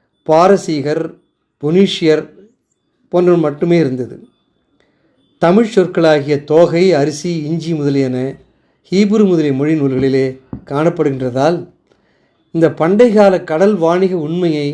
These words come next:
நாம் புரிந்து கொள்ள முடியும் என்று ஆராய்ச்சியாளர்கள் சொல்கிறார்கள். சங்க காலத்திற்கு பிறகு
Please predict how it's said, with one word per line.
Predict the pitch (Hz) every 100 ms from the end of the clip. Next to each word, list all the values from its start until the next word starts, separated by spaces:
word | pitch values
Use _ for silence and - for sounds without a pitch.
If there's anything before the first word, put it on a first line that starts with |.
| -
நாம் | 135 143
புரிந்து | 151 131 135
கொள்ள | 120 135
முடியும் | 135 101 101 _ _ _ _ _ -
என்று | 156 202
ஆராய்ச்சியாளர்கள் | 156 160 190 180 147 165
சொல்கிறார்கள். | - 101 104 92 - _ _ _ _ _ _ _ _ _ _
சங்க | - 151 202
காலத்திற்கு | 196 202 196 190 175 170
பிறகு | 143 156 160 131